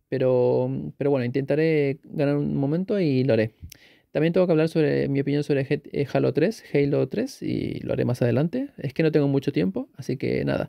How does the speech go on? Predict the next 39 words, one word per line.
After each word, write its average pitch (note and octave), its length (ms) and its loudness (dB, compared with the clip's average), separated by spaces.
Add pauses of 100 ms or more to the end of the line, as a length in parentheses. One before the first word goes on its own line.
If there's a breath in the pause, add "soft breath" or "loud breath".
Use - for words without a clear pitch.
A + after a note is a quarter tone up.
(400 loud breath)
Yo F#3+ 80 0
creo G3+ 120 6
que F#3+ 40 4
lo D#3+ 100 4
voy D3+ 80 4
a C#3+ 40 4
dejar C#3 220 -2
aquí. D#3+ 260 -4 (540 soft breath)
Así D3 200 -8
que C#3 120 0
gracias D3+ 260 2
por C#3 160 0
escuchar. C#3+ 480 -2 (500 soft breath)
Eh, C3 440 2
esta D#3 160 0
es D3+ 40 2
mi C3+ 100 0
opinión, C#3+ 420 -2
un - 180 -8
poco C#3+ 160 0
así D3 140 -2
por C3+ 160 2
encima. G#3 340 -2 (300)
Y C3+ 640 0
el C#3+ 100 0
juego G#3 240 2
no G#3+ 80 0
lo F#3 120 2
voy F3+ 120 2
a E3+ 40 4
jugar, F3 420 0 (340)
posiblemente E3 460 0
lo D#3 100 0
compre D#3+ 220 2
en D3+ 40 2
diciembre D#3+ 480 2
o C3+ 180 2
en C3+ 60 0
enero. F3 400 0